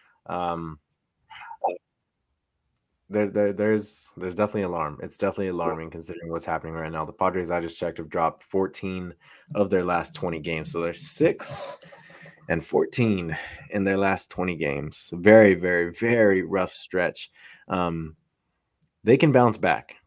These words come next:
They can bounce back with how good their pitching is. Now, of course, a guy like Blake Snell probably didn't show that today. Uh, but, you know, I do think Blake Snell will be fine. But with this pitching staff,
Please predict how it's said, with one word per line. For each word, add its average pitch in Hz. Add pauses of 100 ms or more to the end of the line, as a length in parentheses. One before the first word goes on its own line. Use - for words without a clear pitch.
(140)
They 101
can 107
bounce 92
back 87
with 92 (340)
how -
good 85
their 85
pitching 104
is. 131 (400)
Now, 87
of 82
course, 92
a 92
guy 90
like 87
Blake 90
Snell 90
probably 90
didn't 82
show 87
that 92
today. 98 (420)
Uh, 87 (640)
but, 87 (180)
you 95
know, 87
I 85
do 90
think 85
Blake 87
Snell 87
will 82
be 80
fine. 80
But 76
with 110
this 117
pitching 101
staff, 120